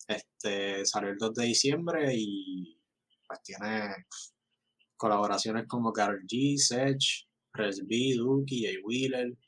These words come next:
Joan La L, Mike Towers, John Z, Noriel, Arcángel y Nicky Jam. Una listita bastante buena de features. Tiene veintidós temas. Eh, hay productores como Bizarrap, nasa,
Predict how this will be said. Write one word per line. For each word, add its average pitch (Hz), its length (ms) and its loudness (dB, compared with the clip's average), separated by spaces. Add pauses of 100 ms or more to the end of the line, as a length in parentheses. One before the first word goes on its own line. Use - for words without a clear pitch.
(600)
Joan 101 220 2
La 95 180 4
L, 117 300 2
Mike 98 260 -6
Towers, 110 420 0
John 92 220 -10
Z, 113 460 -4 (560)
Noriel, 98 420 0
Arcángel 117 500 -2
y 104 120 0
Nicky 98 280 -6
Jam. 123 200 -6 (1120)
Una 104 100 0
listita 107 1000 4 (640)
bastante 107 480 -4
buena 110 400 2
de 101 80 -6
features. 139 640 -4 (340)
Tiene 101 180 -4
veintidós 107 420 -2
temas. 139 440 4 (300)
Eh, 92 680 -4
hay - 140 -10
productores 107 540 -4
como 104 240 -4
Bizarrap, 113 680 0
nasa, 110 640 2